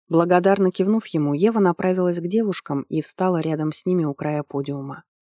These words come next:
И только теперь поняла, как должна глупо выглядеть на фоне этих высоких, худощавых, длинноногих красавиц,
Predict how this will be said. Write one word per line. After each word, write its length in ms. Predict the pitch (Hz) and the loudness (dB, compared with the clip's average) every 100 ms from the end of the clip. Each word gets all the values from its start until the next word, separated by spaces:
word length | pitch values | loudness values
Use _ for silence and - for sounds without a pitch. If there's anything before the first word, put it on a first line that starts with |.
| _ _ _ _ | _ _ _ _
И 120 | - 180 | 0 4
только 280 | 196 202 | 4 4
теперь 340 | 202 196 208 202 | 0 2 2 2
поняла, 460 | 185 170 156 151 | 2 0 0 -4
как 220 | - 180 175 | -2 -2 0
должна 380 | 165 165 175 | -2 0 0
глупо 300 | 160 170 170 | 0 -2 -4
выглядеть 520 | 156 170 175 151 143 - | -4 -2 -2 -2 -2 -4
на 120 | 151 | -4
фоне 300 | - 156 151 | -2 -2 0
этих 340 | 156 156 151 | -4 -6 -6
высоких, 520 | 147 147 175 180 151 | -6 -4 -6 -6 -10
худощавых, 840 | - - 147 143 - 165 160 147 - | -12 -4 -4 -4 -4 -6 -4 -8 -12
длинноногих 760 | 147 151 151 151 151 156 147 - | -2 0 0 -2 -4 -4 -6 -8
красавиц, 720 | 147 143 - 139 139 - | -10 -10 -12 -12 -12 -18